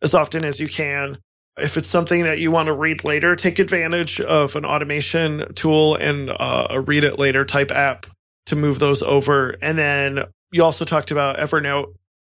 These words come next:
and using Evernote as a way to collect your items and on a basis, say, of your choosing, you know, going through that and, and seeing, is there an idea that's worth pursuing or perhaps something that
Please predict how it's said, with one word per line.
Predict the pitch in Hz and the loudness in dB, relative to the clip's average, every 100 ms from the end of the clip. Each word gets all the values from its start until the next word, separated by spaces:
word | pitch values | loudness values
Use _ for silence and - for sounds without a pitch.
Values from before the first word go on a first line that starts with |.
| - | -4
and | 185 | 2
using | 185 180 170 | 4 4 0
Evernote | 156 151 156 143 143 | 0 0 2 2 0
as | 151 | 0
a | 151 | 2
way | 147 | 2
to | 143 | 2
collect | 135 - 139 - | -2 0 0 0
your | 147 | -2
items | 135 139 135 139 | 0 0 -2 -4
and | 143 143 131 131 - _ | -4 -4 -6 -10 -16 _
on | - 175 | 0 0
a | 156 131 | 0 -2
basis, | 185 160 170 - | 0 0 -2 -2
say, | 165 | -4
of | - 139 | -4 -4
your | 139 160 | -2 -2
choosing, | - - 160 156 139 143 139 160 | -2 -2 0 0 0 -2 -6 -4
you | |
know, | 143 135 | -2 0
going | 135 151 139 | 2 2 0
through | 139 151 | -2 0
that | 139 135 131 - | 2 2 0 -4
and, | 143 135 | -6 -4
and | 127 143 | -6 -4
seeing, | 147 135 | -4 -4
is | 131 139 | -4 -2
there | 139 131 | -2 -2
an | |
idea | 131 135 135 135 | -2 -4 -2 -4
that's | 127 127 - | -4 -4 -6
worth | 135 127 - - | -6 -8 -12 -8
pursuing | 143 - 127 131 135 | -6 -4 -4 -4 -4
or | - 135 | -6 -6
perhaps | - 123 - - - - - | -2 -2 -2 -6 -10 -14 -4
something | - 139 139 | -2 2 2
that | 131 117 | 2 -2